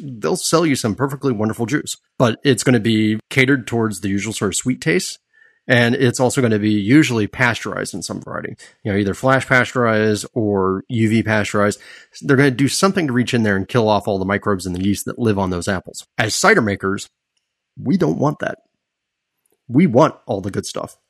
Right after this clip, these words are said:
We want all the weird stuff. And so what I find is if you have a orchard nearby you and it is harvest season, one of the best things that you can do is because every orchard out there has weird trees that they don't know what to do with,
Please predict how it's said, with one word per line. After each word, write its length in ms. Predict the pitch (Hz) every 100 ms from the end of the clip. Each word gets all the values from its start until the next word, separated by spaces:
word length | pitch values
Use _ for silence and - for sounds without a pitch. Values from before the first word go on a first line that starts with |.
| -
We 120 | 131
want 220 | 135 135
all 120 | 104
the 40 | 92
weird 280 | 92 87 -
stuff. 220 | - - _ - _
And 100 | 120
so 120 | 104 127
what 160 | 113
I 120 | 139
find 380 | 180 135 101 98
is 320 | - 113 101
if 180 | - 131
you 120 | 135
have 260 | 107 151 170
a 120 | 151
orchard 340 | 139 147 147 113
nearby 340 | 107 98 123
you 240 | 117 90 92 _ _ _ _ _ _ _ _ -
and 100 | 113
it 100 | 113
is 140 | 120
harvest 340 | 120 175 123 -
season, 320 | 101 95 101 _ - - - -
one 160 | 120
of 60 | 131
the 80 | 101
best 220 | 147 -
things 200 | 196 156
that 80 | 160
you 60 |
can 140 | 123 135
do 120 | 117
is 140 | 92
because 260 | - 104 95 _ -
every 260 | 170 185
orchard 300 | 160 143 131
out 160 | 107 107
there 160 | 101 85
has 240 | 101 90
weird 320 | 87 123 143
trees 280 | - 135 101
that 100 | 95
they 120 | 104
don't 200 | 104 127
know 80 | -
what 120 | 131
to 60 | 131
do 180 | 117 127
with, 260 | - - -